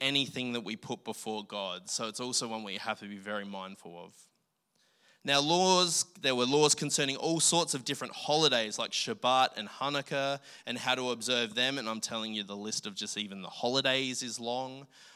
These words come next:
I don't know if you'd have, it's kinda like you find out each week has a different thing, like Reconciliation Week, National Volunteers Week, and it seems to be there's a week for everything, um, which is great, but it's a lot to take in.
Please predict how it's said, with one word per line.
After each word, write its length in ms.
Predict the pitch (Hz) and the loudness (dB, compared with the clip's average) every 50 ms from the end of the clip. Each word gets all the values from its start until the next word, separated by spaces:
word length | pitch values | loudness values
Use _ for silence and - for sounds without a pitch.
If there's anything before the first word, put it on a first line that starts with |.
| - - - | -18 -10 -6
I 160 | 95 110 110 | -4 -4 -4
don't 380 | 107 104 - 110 107 101 - | -6 -8 -8 -8 -8 -8 -6
know 140 | - 98 101 | -6 -6 -6
if 200 | 104 107 - - | -6 -6 -8 -8
you'd 120 | 110 107 101 | -10 -8 -6
have, 180 | - - 110 - | -4 -4 -2 -2
it's 140 | 127 123 | -2 -2
kinda 260 | - - 139 160 196 220 | -2 -2 -2 -2 0 2
like 320 | 208 175 143 131 - - | 2 2 2 2 0 -6
you 160 | 131 127 127 | -6 -6 -6
find 260 | 117 - 139 127 123 | -4 -4 -4 -4 -2
out 220 | 123 117 110 - 123 | -2 -2 -2 -4 -6
each 240 | 127 123 - - - | -10 -8 -10 -12 -12
week 300 | 120 110 113 131 - - | -8 -6 -6 -6 -6 -8
has 160 | - - 107 | -12 -10 -10
a 80 | 110 104 | -10 -10
different 400 | - 113 107 - - 110 104 - | -10 -10 -10 -10 -10 -12 -12 -10
thing, 240 | - 113 120 143 143 | -10 -10 -8 -8 -6
like 260 | 123 104 101 - - | -6 -6 -8 -8 -10
Reconciliation 920 | 107 104 - 113 104 - - 107 98 98 101 101 101 - - 107 104 104 | -12 -12 -12 -12 -10 -10 -8 -8 -8 -8 -8 -8 -10 -12 -14 -14 -14 -12
Week, 260 | 104 107 107 - - | -10 -10 -10 -12 -14
National 320 | 110 104 104 - - 110 101 | -14 -14 -12 -12 -10 -10 -8
Volunteers 600 | 104 101 101 101 98 - - 101 101 98 98 - | -8 -8 -8 -10 -12 -10 -10 -10 -12 -12 -14 -14
Week, 180 | 101 98 - - | -16 -16 -14 -12
and 80 | 110 | -12
it 80 | 110 98 | -10 -8
seems 220 | - 120 117 104 | -8 -8 -6 -6
to 80 | - 110 | -8 -8
be 100 | 107 107 | -6 -6
there's 200 | 107 104 101 101 | -6 -6 -6 -8
a 20 | |
week 200 | 98 98 107 - | -8 -10 -10 -10
for 140 | - - 92 | -10 -12 -12
everything, 460 | 92 95 95 101 90 - 87 85 - - - - - - - - - - - - - - - _ - | -12 -12 -14 -16 -18 -18 -20 -20 -20 -20 -20 -20 -20 -20 -20 -20 -20 -20 -20 -20 -20 -20 -20 _ -6
um, 340 | 120 110 107 107 104 - - | -4 -2 -2 -2 -4 -6 -10
which 160 | 110 107 - | -10 -8 -8
is 80 | - 92 | -8 -10
great, 400 | - - 120 120 117 110 92 - _ - | -8 -6 -2 0 0 0 -2 -4 _ -10
but 140 | - 78 - - - - | -10 -10 -10 -10 -10 -10
it's 140 | 113 - | -8 -8
a 40 | 98 | -6
lot 240 | 95 104 139 156 - | -6 -4 -4 -4 -4
to 80 | - - | -6 -10
take 220 | - 110 107 - | -8 -8 -8 -8
in. 220 | - 135 95 82 | -8 -10 -10 -12